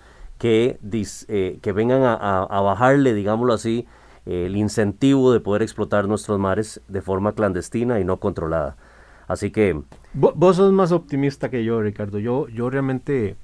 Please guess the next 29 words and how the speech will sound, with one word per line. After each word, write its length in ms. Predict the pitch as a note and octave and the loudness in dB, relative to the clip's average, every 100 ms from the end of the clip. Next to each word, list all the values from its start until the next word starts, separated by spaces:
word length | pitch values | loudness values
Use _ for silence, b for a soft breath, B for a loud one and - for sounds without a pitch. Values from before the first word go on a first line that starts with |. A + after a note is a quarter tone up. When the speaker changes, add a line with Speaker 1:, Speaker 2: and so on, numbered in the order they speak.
| G3+ | -18
Speaker 2:
pues, 300 | A2 - - A2+ G#2+ A2 - A2+ G#2 | -18 -20 -16 -14 -12 -16 -14 -14 -14
estoy 240 | - - B2+ | -10 -2 0
muy 140 | C3 | 0
preocupado 640 | - B2+ G#2 - A#2 B2 A#2 | -2 -6 -6 -6 -6 -4 -6
con, 240 | G2+ G2+ | -8 -8
con 200 | - A2+ | -8 -4
esto. 300 | D#3 - G#2+ | -4 -4 -4
Speaker 1:
Ujú. 380 | F#2+ E2+ D2+ D2+ B B - | -2 -2 -4 -8 B B -10
Speaker 2:
No 300 | A2 A#2 B2+ | -4 -2 0
fueron 440 | C#3+ C#3 C#3 C3 | 2 4 2 0
pocas 540 | C#3 C3+ - B2 - | 0 -2 -2 -6 -6
las 160 | A#2+ A2+ | -8 -4
denuncias 540 | A2 A2+ B2 - C#3+ | -2 -2 -2 -4 -6
que 100 | - | -4
hicimos. 640 | G#2+ G#2 B2 D3+ F#3 - _ - b b b b b - | -6 -4 -4 -4 -6 -14 _ -20 b b b b b -10
Eh, 300 | A#2 A2+ A2 C#3 | -4 -4 -4 -4
hicimos 460 | A2 C3 C3 C3 | -2 0 0 0
bastantes 640 | A#2 G#2 - F3+ G3+ C#3 | -4 -6 -2 0 2 0
denuncias. 760 | A2+ A2 A2 A#2 B2 D3+ - C#3+ - - A#2 | -2 -4 -4 -6 -6 -8 -8 -20 -20 -20 -14
Eh, 420 | A2 G#2 G2+ G#2+ | -12 -10 -10 -10
me 240 | A2+ A#2+ B2 | -6 -2 -2
acuerdo 540 | A2 B2+ A#2+ C3+ C3+ | -2 -4 -4 -2 0
de 320 | A#2 G#2 G2+ | 0 0 -4
la, 140 | G#2 G#2+ | -6 -8
una 340 | A2+ C3 C#3 | -6 -4 -2
de 80 | B2+ | -2
las 180 | A2 C#3+ | -4 -2
últimas 500 | C#3 C#3 C#3 B2 - | -2 -2 -4 -4 -6
que 380 | A#2+ G#2+ G#2 | -6 -4 -4